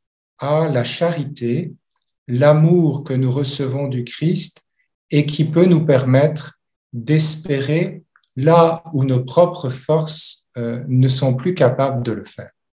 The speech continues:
Alors tout d'abord, le premier point, en guise d'introduction, nous situer dans le contexte actuel. Je crois que pour vous comme pour moi, les discernements complexes sont notre lot quotidien.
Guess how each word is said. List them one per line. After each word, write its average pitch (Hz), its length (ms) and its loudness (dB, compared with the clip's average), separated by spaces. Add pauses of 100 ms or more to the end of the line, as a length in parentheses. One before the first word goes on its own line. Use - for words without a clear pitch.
(1300)
Alors 156 200 4
tout 220 140 4
d'abord, 175 480 6
le 127 140 2
premier 147 400 2
point, 156 420 0 (100)
en 120 140 -2
guise 156 280 -2
d'introduction, 135 1000 -4 (380)
nous 143 180 0
situer 170 480 2
dans 151 140 6
le 131 120 6
contexte 139 560 0
actuel. 113 580 -6 (920)
Je - 140 -4
crois 190 560 4
que - 140 0
pour 131 280 0
vous 165 200 2
comme 139 260 2
pour 131 200 -2
moi, 170 380 4
les 143 140 2
discernements 156 800 0
complexes 143 1000 -6 (300)
sont 185 420 -4
notre 143 420 -2
lot 151 320 0
quotidien. 117 640 -8